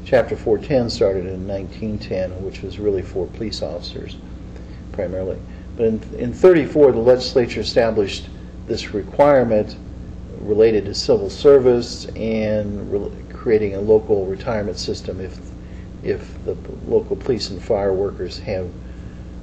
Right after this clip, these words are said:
civil service requirements, they were also required to have a four eleven system locally. You fast forward to nineteen fifty-three, when no public employee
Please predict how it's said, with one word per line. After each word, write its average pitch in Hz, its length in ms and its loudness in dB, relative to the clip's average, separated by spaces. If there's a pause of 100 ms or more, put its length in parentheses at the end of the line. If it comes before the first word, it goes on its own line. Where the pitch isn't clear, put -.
(120)
civil - 340 2
service 165 460 4
requirements, 117 760 2
they 107 140 6
were 101 200 4
also 101 280 0
required 95 440 -4
to 92 80 -6
have 85 380 -8 (460)
a 87 60 -6
four 101 220 -2
eleven 90 380 -2
system - 520 -6
locally. 98 420 -8 (420)
You 123 200 -10
fast 135 380 2
forward 117 520 2
to 123 160 -2
nineteen 113 460 -4
fifty-three, 120 1000 0 (580)
when 107 220 -2 (260)
no 147 160 8
public 147 400 4
employee 110 800 4